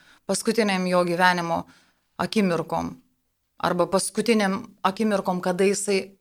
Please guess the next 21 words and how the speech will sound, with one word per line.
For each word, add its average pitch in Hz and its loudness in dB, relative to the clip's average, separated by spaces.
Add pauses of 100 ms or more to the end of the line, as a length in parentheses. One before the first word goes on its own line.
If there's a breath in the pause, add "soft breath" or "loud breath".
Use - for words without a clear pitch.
(140)
pilnai 202 4
suvokia 185 2 (320)
aplinką, 196 4 (800 loud breath)
gali 175 2
girdėt 180 0
ir 175 -6
su-, 190 -8
ir 175 -6
suvokt. 175 -2 (1120 soft breath)
Aš 190 -6
tave 180 4
labai 170 0
myliu, 208 -4 (1000)
aš - -10
tavęs 175 -4
labai 160 0
atsiprašau, 170 -8 (840)
aš - -10
tau 170 -6
viską 175 -6
atleidžiu, 170 -2